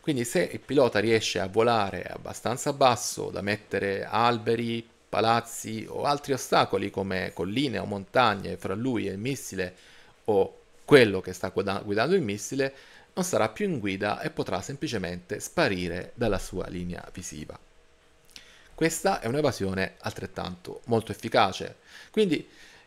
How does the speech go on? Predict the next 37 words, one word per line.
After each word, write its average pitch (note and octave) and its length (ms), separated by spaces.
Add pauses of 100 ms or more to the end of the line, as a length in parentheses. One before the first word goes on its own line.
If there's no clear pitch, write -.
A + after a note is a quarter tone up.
(200)
come F3 440
avete D#3+ 320
no-, E3+ 100
avrete D#3+ 340
notato, B2 460
finora C3+ 400
io B2+ 160
non B2 160
ho C3+ 60
ancora A#2 400
parlato G2 420
di G2 100
contromisure G2 880
e D#3 80
ho C#3 80
praticamente G3 600
descritto A2 960
il D3 140
novanta E3 680
per B2+ 160
cento D3 480
delle A2 240
evasioni F#2+ 600
che F#2+ 140
si G2 100
possono G2 360
fare, G2 460
che C#3+ 100
sono A#2+ 260
quelle G#2 300
più C3+ 160
sicure G#2 600
e G#2+ 100
che A2+ 120
non G#2 100
richiedono F#2+ 440
contromisure F#2+ 840